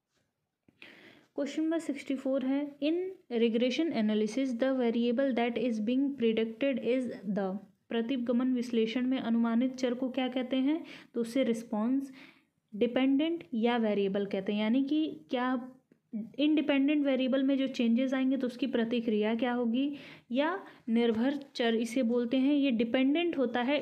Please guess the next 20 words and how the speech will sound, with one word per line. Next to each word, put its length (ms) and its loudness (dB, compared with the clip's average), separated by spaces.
इंडिपेंडेंट 640 0
वेरिएबल 580 -2
पे। 120 -4
क्वेश्चन 280 -2
में 140 0
सिक्सटी 360 -4
फ़ाइव 320 0
है, 420 -4
if 220 -2
the 160 2
coefficient 640 -2
of 200 0
determination 720 0
is 160 2
equal 420 0
to 60 0
one, 260 -2
then 260 2
the 100 0
correlation 840 0